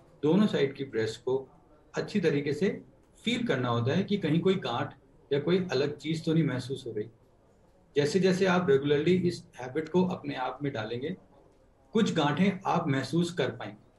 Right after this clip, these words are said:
और उन गांठों के लिए आप हमेशा एक expert की राय ले सकते हैं कि क्या उन गांठों में कुछ cancer जैसे लक्षण हैं या नहीं। Breast examination के पीछे main point यही है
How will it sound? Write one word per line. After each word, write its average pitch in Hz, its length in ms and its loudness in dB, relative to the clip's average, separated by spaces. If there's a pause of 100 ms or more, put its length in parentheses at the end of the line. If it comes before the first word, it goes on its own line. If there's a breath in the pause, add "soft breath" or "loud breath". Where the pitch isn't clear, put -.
(680)
और 151 140 -2
उन 202 180 6
गांठों 170 300 4
के 170 120 0
लिए 180 140 2
आप 175 300 -4
हमेशा 139 440 -8 (500)
एक 151 160 2
expert 147 440 2
की 160 60 0
राय 131 160 2
ले 131 140 2
सकते 135 280 -8
हैं 143 200 0
कि 151 100 -8
क्या 135 220 0
उन 139 160 0
गांठों 131 300 -4
में 139 180 -4
कुछ - 300 -6 (140)
cancer 127 280 -4
जैसे 131 240 -2
लक्षण 127 320 -4
हैं 135 220 -2
या 131 120 -2
नहीं। 107 300 -4 (1300)
Breast 220 260 4
examination 226 540 0
के 233 80 0
पीछे 214 240 0
main 175 360 2
point 190 300 2
यही 135 180 -4
है 113 220 -10